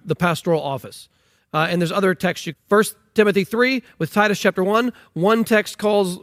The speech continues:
the leaders of the church, um, elders, presbyteroi. The other one calls them, um, I believe it calls them, uh, bishops of ep-, episcopoi.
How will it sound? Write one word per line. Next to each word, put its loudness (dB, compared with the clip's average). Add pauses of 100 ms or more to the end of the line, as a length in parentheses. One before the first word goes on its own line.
the -2
leaders 4
of -2
the -2
church, 0 (360)
um, -4 (300)
elders, 0 (300)
presbyteroi. 2 (160)
The 2
other 4
one 2
calls 0
them, 0 (380)
um, 0 (840)
I -4
believe -2
it -10
calls -2
them, -2
uh, -4 (300)
bishops 0
of -6
ep-, -6
episcopoi. -2